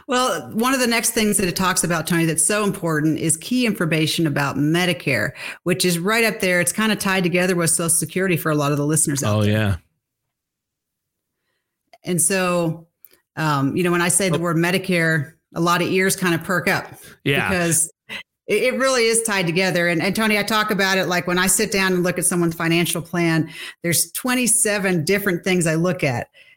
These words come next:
Speaker 1: And
Speaker 2: Oh, wow.
Speaker 1: two of the first big things I look at are, uh, medical and Social Security. And
Speaker 2: Yeah.
Speaker 1: obviously there's the four oh one K, but there's a lot of things. But medical is the big thing.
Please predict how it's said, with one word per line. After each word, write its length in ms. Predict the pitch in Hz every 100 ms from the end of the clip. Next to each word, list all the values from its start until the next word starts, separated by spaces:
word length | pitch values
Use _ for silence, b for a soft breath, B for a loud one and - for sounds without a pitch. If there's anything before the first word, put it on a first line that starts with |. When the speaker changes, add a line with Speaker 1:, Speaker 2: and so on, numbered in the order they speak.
| _
Speaker 1:
And 500 | 175 175 160 156 151 -
Speaker 2:
Oh, 140 | 117
wow. 280 | 101 95 87
Speaker 1:
two 200 | 85 247
of 60 | 247
the 60 | 196
first 460 | - 196 196 -
big 240 | 165 208 202
things 220 | 196 185
I 100 | 170
look 280 | 165 180 185
at 240 | 165 160
are, 500 | - 160 156 151 147 B B _ 156
uh, 200 | 151 139
medical 720 | 160 170 190 196 220 233 220 _ _ _ _ -
and 160 | 180 165
Social 180 | 180 170
Security. 760 | - 220 202 180 170 170 170
And 100 | 170
Speaker 2:
Yeah. 60 | 185
Speaker 1:
obviously 280 | 185 185 185
there's 180 | 185 -
the 80 |
four 240 | 175 190 185
oh 60 |
one 160 | 180 180
K, 240 | 190 175
but 160 | 160 160
there's 160 | 165 160
a 40 |
lot 200 | 175 185
of 100 | 180
things. 320 | 196 180 165 165 B B -
But 140 | 190 202
medical 480 | 247 330 330 311
is 140 | 240 196
the 80 | 196
big 260 | 220 226
thing. 420 | 220 220 208 202